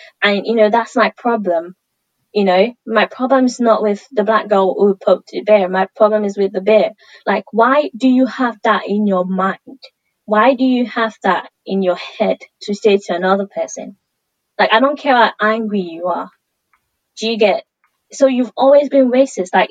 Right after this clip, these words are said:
there's no excuse. You've always been racist, period. You know? I don't care what someone else said to you.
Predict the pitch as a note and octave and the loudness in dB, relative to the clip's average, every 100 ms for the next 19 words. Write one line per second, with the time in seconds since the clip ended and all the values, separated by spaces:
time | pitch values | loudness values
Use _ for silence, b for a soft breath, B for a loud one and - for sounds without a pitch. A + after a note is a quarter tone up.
0 | G#3 G#3+ - B3+ C4+ C4+ - - B3 G3+ | 0 0 2 4 4 2 -6 -14 -6 -6
1 | F#3 G3+ - - A#3 A#3+ B3 _ A3 G#3+ | -4 -6 -4 -4 -2 -2 -4 _ -2 0
2 | G#3 G3+ F#3+ F#3 - F3+ - _ - G3+ | -2 -2 -2 -2 -6 -16 -18 _ -2 0
3 | F3+ F3+ - _ _ _ _ - G3 E3+ | 2 0 -2 _ _ _ _ -4 -2 0
4 | F#3 C4 _ _ _ _ _ - G#3+ B3 | 0 -2 _ _ _ _ _ -2 0 0
5 | C4+ C#4+ B3 G3+ A#3+ A3 G#3 G3 - G#3 | -2 0 0 0 -2 0 0 -2 0 -2
6 | G3+ - F3 D#3+ F3+ | -2 -10 -12 -10 -10